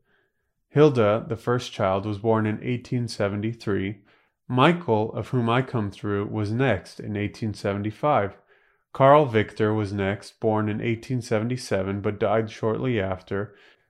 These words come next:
and Joseph, born in eighteen eighty, also died shortly after. Emma was next, born in eighteen eighty-three. Then David was born in eighteen eighty-six and died that same year.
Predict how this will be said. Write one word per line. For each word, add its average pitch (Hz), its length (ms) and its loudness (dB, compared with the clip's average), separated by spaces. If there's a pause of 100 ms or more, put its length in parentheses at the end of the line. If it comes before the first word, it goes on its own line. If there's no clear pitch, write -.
and 110 200 -2
Joseph, 123 580 2
born 104 220 0
in 104 120 -2
eighteen 113 380 -4
eighty, 113 320 0
also 117 320 0
died 101 320 -2
shortly 101 420 -6
after. 95 540 -8 (640)
Emma 120 420 2
was 107 240 -2
next, 98 540 -6
born 107 300 -2
in 107 140 -4
eighteen 120 440 -4
eighty-three. 113 800 -4 (480)
Then 110 200 0
David 131 400 0
was 123 140 -2
born 107 380 0
in 110 180 -4
eighteen 101 340 -2
eighty-six 113 840 -2 (260)
and 107 140 -4
died 110 240 4
that 101 180 -2
same 113 320 -4
year. 95 380 -4